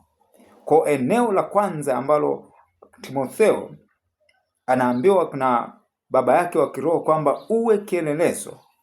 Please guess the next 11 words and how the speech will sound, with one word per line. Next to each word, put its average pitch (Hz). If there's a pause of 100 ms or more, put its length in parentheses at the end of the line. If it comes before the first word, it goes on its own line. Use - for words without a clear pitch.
ni 131
katika 127
eneo 123
la 104
usemi. - (520)
Na -
hivyo 160
hivyo, - (420)
wewe 139
kama 151
umeokoka, 135